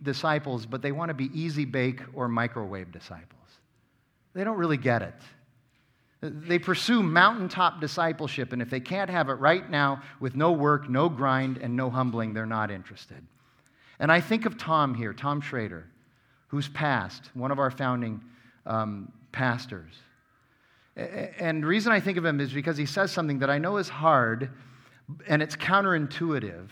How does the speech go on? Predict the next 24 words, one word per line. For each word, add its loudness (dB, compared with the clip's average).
but 0
it's -4
one -2
of -2
his 0
most -4
iconic -2
sayings. -4
He -6
used -6
to -10
say -2
this -6
all -2
the -4
time. -4
Here -4
you 0
go. -2
Some -6
of -6
you -6
know -4
it. -10